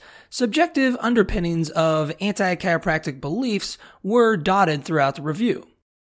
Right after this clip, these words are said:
Cognitive bias was on full display. A time span of nineteen hundred to two thousand and four was used as the search criteria for published research literature.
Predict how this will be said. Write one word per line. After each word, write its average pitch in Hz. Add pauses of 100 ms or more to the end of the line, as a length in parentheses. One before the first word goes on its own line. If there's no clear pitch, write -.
(300)
Cognitive 226
bias 175
was 196
on 180
full 143
display. 147 (960)
A 185
time 294
span 226
of 175
nineteen 208
hundred 170
to 160
two 208
thousand 180
and 185
four 147 (260)
was 165
used 208
as 160
the 156
search 269
criteria 165
for 190
published 196
research 160
literature. 214